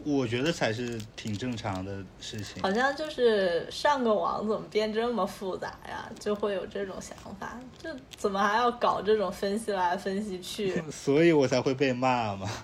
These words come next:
Speaker 1: <laughs> 所以我才会被骂嘛。
Speaker 2: 我其实都挺不能理解，就是你发自拍被骂这个事情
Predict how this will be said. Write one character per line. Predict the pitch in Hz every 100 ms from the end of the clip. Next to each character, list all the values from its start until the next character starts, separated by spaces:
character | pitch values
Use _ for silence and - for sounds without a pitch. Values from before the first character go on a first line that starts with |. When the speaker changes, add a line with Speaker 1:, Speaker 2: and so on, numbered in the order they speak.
| - - - -
Speaker 1:
<laughs> | 131 - - - - - - - - -
所 | - 131
以 | 143
我 | 127
才 | 113
会 | 107
被 | 107 113
骂 | 107 110 101 98
嘛。 | 107 -
Speaker 2:
我 | 240
其 | 233 277
实 | 302 302
都 | 285 294
挺 | - 214 185
不 | 208
能 | 226 220
理 | 208 185 208
解， | 208 190 - - - 165 -
就 | 196
是 | 196 196 180 180 156 147 -
你 | 185
发 | - 240
自 | 262 277 233
拍 | 233 202 220
被 | 254 247
骂 | 185 185 -
这 | 196
个 | 196
事 | - - - - - 214
情 | -